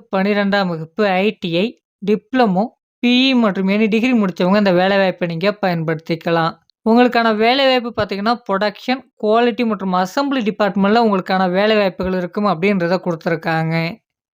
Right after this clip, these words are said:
இந்த வேலைக்கு நீங்க முயற்சிக்க விரும்புனீங்கன்னா, உங்களுடைய வயது வரம்பு பார்த்தீங்கன்னா, அதிகபட்சமா பார்த்தீங்கன்னா, இருபத்தைந்து வயது வரை உடையவர்கள் இந்த வேலைக்கு முயற்சிக்க முடியும் அப்படின்றதையும் கொடுத்துருக்காங்க.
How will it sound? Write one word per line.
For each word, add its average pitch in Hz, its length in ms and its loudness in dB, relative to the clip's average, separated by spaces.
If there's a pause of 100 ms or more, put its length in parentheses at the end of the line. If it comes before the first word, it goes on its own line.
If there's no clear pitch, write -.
(160)
இந்த 208 200 4
வேலைக்கு 269 320 2
நீங்க 262 200 4
முயற்சிக்க 254 560 0
விரும்புனீங்கன்னா, 214 540 2
உங்களுடைய 202 380 0
வயது 220 380 2
வரம்பு 214 280 0
பார்த்தீங்கன்னா, 196 500 -2
அதிகபட்சமா 220 580 -2
பார்த்தீங்கன்னா, 208 400 -2
இருபத்தைந்து 233 600 0
வயது 214 300 2
வரை 202 200 2
உடையவர்கள் 196 540 2
இந்த 196 120 0
வேலைக்கு 202 340 2
முயற்சிக்க 220 580 0
முடியும் 190 340 0
அப்படின்றதையும் 185 640 0
கொடுத்துருக்காங்க. 160 720 -2